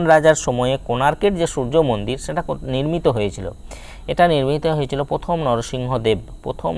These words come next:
নরসিংহদেবের সময়কালে কোণার্কের সূর্য মন্দির নির্মিত হয়েছিল। ভারতের সংবিধানে ধারা তিনশো ষাট নিম্নের কোনটির সাথে সম্পর্কিত? ভারতীয় সংবিধানে ধারা তিনশো ষাট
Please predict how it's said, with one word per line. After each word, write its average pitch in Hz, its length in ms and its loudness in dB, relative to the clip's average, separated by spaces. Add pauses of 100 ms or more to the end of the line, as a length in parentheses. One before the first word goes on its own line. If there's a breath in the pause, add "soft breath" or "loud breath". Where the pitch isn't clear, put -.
নরসিংহদেবের 123 840 0
সময়কালে 107 600 -2 (640 loud breath)
কোণার্কের 165 440 4
সূর্য 117 260 0
মন্দির 113 320 0
নির্মিত 101 340 -2
হয়েছিল। - 400 -6 (880 loud breath)
ভারতের 135 420 2
সংবিধানে 151 600 0 (140)
ধারা 110 220 4 (200)
তিনশো 156 260 -2
ষাট 107 280 2
নিম্নের 170 280 -2
কোনটির 185 300 -2
সাথে 131 220 -4
সম্পর্কিত? 104 440 -6 (720 loud breath)
ভারতীয় 120 420 4
সংবিধানে 165 520 0
ধারা 135 280 2
তিনশো 135 260 -2
ষাট 123 200 2